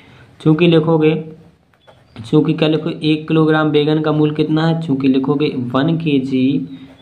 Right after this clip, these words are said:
मतलब एक किलो बैगन का मूल्य कितना है आपका, पच्चीस रुपये। एक किलो बैगन का मूल्य कितना है,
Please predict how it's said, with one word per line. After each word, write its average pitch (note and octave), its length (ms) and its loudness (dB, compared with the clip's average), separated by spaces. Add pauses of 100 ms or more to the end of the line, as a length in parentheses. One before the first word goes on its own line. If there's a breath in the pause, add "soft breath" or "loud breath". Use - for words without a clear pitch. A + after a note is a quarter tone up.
(180 loud breath)
मतलब C3 280 4
एक D#3 400 0
किलो C#3+ 300 0
बैगन C3+ 460 2
का D#3 120 0
मूल्य C#3 260 2
कितना C#3 260 0
है C3+ 60 4
आपका, C3+ 240 0 (120)
पच्चीस C#3+ 420 -4
रुपये। D#3 300 2 (540)
एक C3+ 240 2
किलो D3+ 200 2
बैगन C#3 440 0
का D3 160 -2
मूल्य C3+ 260 4
कितना C#3 340 0
है, D#3 340 -2